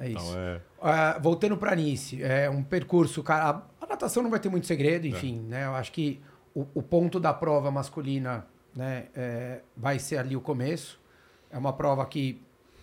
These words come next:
Speaker 1: há muitos anos já é conhecida, né? É, tem essa característica,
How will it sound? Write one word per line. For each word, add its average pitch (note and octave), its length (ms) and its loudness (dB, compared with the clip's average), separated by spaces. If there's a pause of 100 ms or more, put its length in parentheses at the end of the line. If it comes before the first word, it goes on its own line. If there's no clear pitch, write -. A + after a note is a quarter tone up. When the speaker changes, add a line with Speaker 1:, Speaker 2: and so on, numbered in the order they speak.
Speaker 1:
há B2 80 -6
muitos C#3 420 2
anos D#3 600 2
já C3 240 -4
é C3 100 0
conhecida, C#3+ 640 -6 (240)
né? C#3+ 160 -10 (540)
É, C#3 420 -2 (140)
tem F3 160 4
essa - 180 0
característica, D3 840 -2